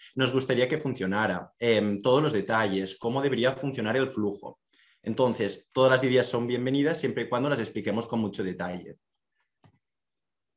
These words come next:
Em, también otra forma de, de contribuir en la oca sería resolviendo dudas a otros usuarios. Eh, actualmente la organización de la oca dispone de un foro donde está distribuido en los diferentes proyectos que os acabo de explicar.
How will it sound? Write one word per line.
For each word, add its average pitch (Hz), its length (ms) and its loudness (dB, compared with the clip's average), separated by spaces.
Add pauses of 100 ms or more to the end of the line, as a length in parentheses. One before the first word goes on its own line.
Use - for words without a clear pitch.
(100)
Em, 135 380 4
también 139 360 2
otra 160 220 0
forma 135 380 0
de, 98 640 0
de 117 140 0
contribuir 120 460 0
en 143 100 2
la 147 140 4
oca 151 220 0
sería 135 300 -2
resolviendo 131 600 -2
dudas 123 280 -2
a - 60 0
otros 117 200 -2
usuarios. 98 720 -4 (340)
Eh, 120 180 4
actualmente 151 680 2
la 113 220 2
organización 104 540 -2
de 139 80 -2
la 135 80 2
oca 147 220 0
dispone 131 460 -2
de 113 80 2
un 95 200 -2
foro 143 540 0 (260)
donde 117 840 4
está 110 320 0
distribuido 117 480 -2
en 151 140 2
los 107 140 0
diferentes 110 360 -2
proyectos 110 640 -2
que 110 100 -4
os 92 60 -2
acabo 95 260 -2
de 101 60 0
explicar. 92 540 -6